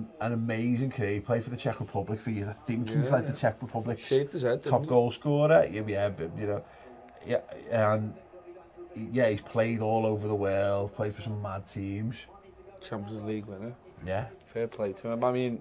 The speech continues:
Speaker 2: there was a, in the running, I can't, who was it against? It must have been against, was it Grazer? It might have been. He rounded the goalkeeper. Like, he, he kept hold of the ball in, in one of the, in one of the games in the run-up, and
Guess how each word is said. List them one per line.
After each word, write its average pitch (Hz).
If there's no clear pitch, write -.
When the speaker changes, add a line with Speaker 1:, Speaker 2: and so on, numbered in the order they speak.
Speaker 2:
there 135
was 127
a, 127
in 147
the 147
running, 131
I 110
can't, -
who -
was 120
it 120
against? 110
It -
must 120
have 113
been 113
against, 113
was 117
it 127
Grazer? 123
It 147
might 113
have 135
been. 135
He 139
rounded 123
the 156
goalkeeper. 117
Like, -
he, -
he -
kept -
hold 117
of 139
the 139
ball 117
in, 113
in 113
one 110
of 110
the, 104
in 113
one 110
of 110
the 110
games 107
in 123
the 117
run-up, 110
and 113